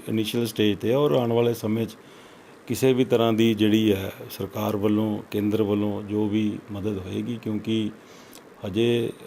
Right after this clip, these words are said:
ਅ, ਸਕੂਲਿੰਗ ਦੇ ਵਿੱਚ ਹੈ ਬੱਚੀ, ਸਕੂਲ ਵੱਲੋਂ ਖੇਲ ਰਹੀ ਹੈ ਔਰ ਮੈਂ ਸਮਝਦਾ ਕਿ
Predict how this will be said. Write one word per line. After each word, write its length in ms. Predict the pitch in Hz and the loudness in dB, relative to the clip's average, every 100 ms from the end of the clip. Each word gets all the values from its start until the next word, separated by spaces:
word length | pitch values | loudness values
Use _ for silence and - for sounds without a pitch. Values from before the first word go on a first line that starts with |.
| - 104 | -8 -8
ਅ, 40 | |
ਸਕੂਲਿੰਗ 480 | - - 104 117 120 | -6 -2 2 4 4
ਦੇ 80 | 123 | 4
ਵਿੱਚ 240 | 117 123 | 4 4
ਹੈ 60 | 113 | 2
ਬੱਚੀ, 420 | 107 113 113 113 - | 2 0 -4 -4 -12
ਸਕੂਲ 400 | - - 104 117 | -12 -2 0 0
ਵੱਲੋਂ 500 | 110 113 113 120 117 - - | 2 0 2 0 -2 -8 -12
ਖੇਲ 240 | - 113 117 | -4 0 2
ਰਹੀ 280 | 117 113 | 2 2
ਹੈ 120 | 117 110 - - - - 117 | 0 -4 -14 -20 -20 -14 -8
ਔਰ 120 | 104 | -4
ਮੈਂ 140 | 110 | -4
ਸਮਝਦਾ 440 | 107 107 117 113 110 | -2 -2 0 0 0
ਕਿ 320 | 113 117 | 0 -2